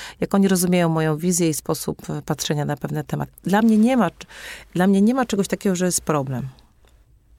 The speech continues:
On może być, ale on jest po to, żeby go rozwiązać.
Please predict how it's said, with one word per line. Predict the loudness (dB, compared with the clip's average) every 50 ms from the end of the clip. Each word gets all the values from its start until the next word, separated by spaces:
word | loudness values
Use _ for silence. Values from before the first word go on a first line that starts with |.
| -20 -8 -2
On | 0 0 2
może | 2 2 2 2 2
być, | 0 0 0 2
ale | 2 2
on | 4 2
jest | 2 0 0
po | -2 -2
to, | 0 -2
żeby | -2 -2 -2 -2
go | 0 0
rozwiązać. | -2 -2 -2 -4 -4 -4 -6 -8 -12 -14 -16 -18 -20